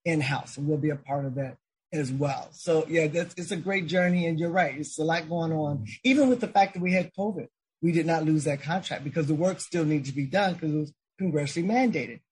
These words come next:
So we, the Zoom, the, the webinar, and the WebEx,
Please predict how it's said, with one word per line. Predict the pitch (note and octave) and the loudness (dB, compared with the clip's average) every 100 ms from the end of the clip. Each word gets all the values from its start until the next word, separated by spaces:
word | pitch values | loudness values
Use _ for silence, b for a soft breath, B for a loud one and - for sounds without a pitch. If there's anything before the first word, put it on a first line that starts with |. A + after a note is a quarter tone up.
| - | -2
So | F#3+ | 0
we, | F#3+ F3 - D3+ D3+ | 0 -2 -10 -20 -4
the | F3 | 0
Zoom, | D#3 G3+ A3 A3+ A3 F3 C#3 B2+ | 2 4 6 6 6 4 0 0
the, | D3+ C#3+ | 0 0
the | C3+ | -2
webinar, | C#3+ D#3+ G3 F3 E3+ D3+ C#3+ C#3 C#3 | 0 4 4 2 0 -2 -4 -6 -6
and | C#3 | -6
the | C#3 - | -6 -2
WebEx, | F#3+ F3+ | 0 0